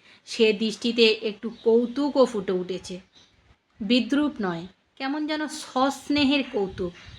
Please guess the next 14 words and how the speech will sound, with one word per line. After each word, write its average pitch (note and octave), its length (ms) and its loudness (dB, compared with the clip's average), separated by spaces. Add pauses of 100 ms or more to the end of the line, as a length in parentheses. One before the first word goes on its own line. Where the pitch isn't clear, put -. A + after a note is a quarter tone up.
(460)
তাতে G#3 360 2
বুকের G#3+ 440 4
মধ্যে A#3+ 540 4 (1400)
কেন B3 280 2
ঢেঁকির A#3 520 0
পার A3+ 280 4
পড়তে B3+ 280 2
শুরু G3 260 -6
হয়েছিল। F3 460 -4 (800)
এবার F#3+ 360 -4 (460)
আবার A#3 440 4
লক্ষ্য A#3 380 0
করে A#3 240 4
দেখলাম G#3+ 580 0